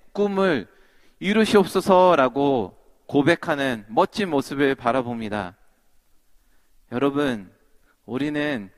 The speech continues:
끝나지 않은 과제가 있습니다. 결코, 결코 "나는 이제 쉬어야지." 그러면,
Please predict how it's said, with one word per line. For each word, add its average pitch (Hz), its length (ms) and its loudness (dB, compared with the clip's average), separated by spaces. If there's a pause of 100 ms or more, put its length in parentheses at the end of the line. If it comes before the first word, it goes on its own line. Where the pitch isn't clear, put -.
(100)
끝나지 170 460 -4
않은 120 480 -6
과제가 110 420 -8
있습니다. 98 640 -12 (520)
결코, 151 600 -4 (320)
결코 147 640 -2 (800)
"나는 117 220 -8
이제 120 180 -8
쉬어야지." 120 920 -8 (400)
그러면, 151 680 0